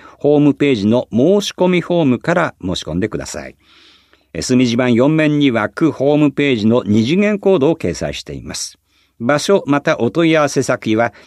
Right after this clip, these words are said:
西ヶ原一の十九の十二、滝野川健康支援センター。電話三九一五の零一八四番です。子どもアレルギー個別相談を行います。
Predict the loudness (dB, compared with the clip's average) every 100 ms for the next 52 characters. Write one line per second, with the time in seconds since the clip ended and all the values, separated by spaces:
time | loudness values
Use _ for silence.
0 | 0 0 2 0 0 0 -2 -2 -2 -2
1 | -2 -2 0 2 2 2 -2 0 0 -2
2 | -2 0 2 2 0 -6 -2 2 4 2
3 | 0 -4 -14 _ -6 -6 -2 0 2 2
4 | 0 -2 -6 -2 0 0 0 0 2 0
5 | 0 0 0 0 -2 -4 -10 -14 -16 -20
6 | _ _ -4 0 0 0 -2 -4 -6 -2
7 | -2 -4 -2 0 0 0 -4 -4 -2 2
8 | 2 2 0 0 -2 0 2 2 2 -2
9 | -8 -8 -8 -4 -2 0 -2 -4 -10 -10
10 | -10 -10 _ _ _ _ _ _ _ _
11 | _ _ _ _ _ _ _ -20 -16 -4
12 | 0 4 4 4 4 0 0 2 4 4
13 | 4 4 2 0 -2 0 0 -2 -2 0
14 | 2 2 0 -2 -8 -10 -10 -8 -8